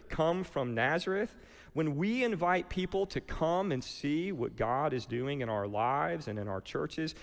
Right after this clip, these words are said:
we are sometimes met with skepticism. But many people check this skepticism when the invitation comes from someone that they know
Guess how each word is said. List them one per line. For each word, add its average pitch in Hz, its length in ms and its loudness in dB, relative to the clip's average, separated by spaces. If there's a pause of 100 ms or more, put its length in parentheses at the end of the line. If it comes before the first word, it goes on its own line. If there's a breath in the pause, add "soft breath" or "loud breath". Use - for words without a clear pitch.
(220 loud breath)
we 156 120 2
are 151 80 4
sometimes 180 720 0
met 135 200 0
with 156 120 -2
skepticism. 90 840 -6 (1700 loud breath)
But 151 140 2
many 226 300 2
people 143 640 -2 (960)
check - 520 -2
this 160 280 -2
skepticism 104 1000 -6 (600 soft breath)
when 120 140 -4
the 120 180 -2
invitation 151 840 -2
comes 131 600 -4 (300 soft breath)
from 107 180 -10
someone 123 440 -4
that 107 160 -4
they 95 120 -4
know 135 640 -2